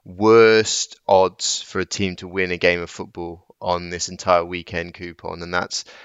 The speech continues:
Stevenage to win at one point seven five.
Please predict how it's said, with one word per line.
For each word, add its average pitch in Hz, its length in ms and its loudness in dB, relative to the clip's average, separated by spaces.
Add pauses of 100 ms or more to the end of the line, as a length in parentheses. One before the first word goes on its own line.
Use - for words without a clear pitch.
(100)
Stevenage 92 960 0
to 98 120 -12
win 90 480 -2
at 92 200 -8
one 92 200 -4
point 90 300 -10
seven 87 300 -4
five. 85 480 -2